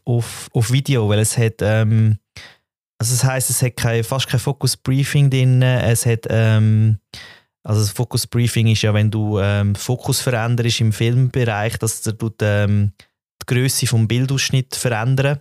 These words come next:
Das hat's nicht. Das sieht aus, als würde es pumpen, schnaufen, oder? Darum heisst das Focus-Briefing. Ähm, es hat eine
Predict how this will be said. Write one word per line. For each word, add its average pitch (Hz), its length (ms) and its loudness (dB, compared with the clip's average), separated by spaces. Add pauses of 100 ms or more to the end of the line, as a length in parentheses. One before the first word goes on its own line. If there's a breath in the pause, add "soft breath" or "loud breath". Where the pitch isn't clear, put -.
Das - 140 -10
hat's 110 220 -2
nicht. 117 160 0
Das 117 160 -2
sieht 110 160 -6
aus, 110 160 -2
als 107 400 0
würde 117 180 0
es - 100 -4
pumpen, 123 560 0
schnaufen, 120 580 2
oder? 101 160 2
Darum 104 220 2
heisst 101 160 0
das 95 100 -2
Focus-Briefing. 117 800 -6 (760 loud breath)
Ähm, 120 320 2
es 113 140 2
hat 123 140 -2
eine 113 100 2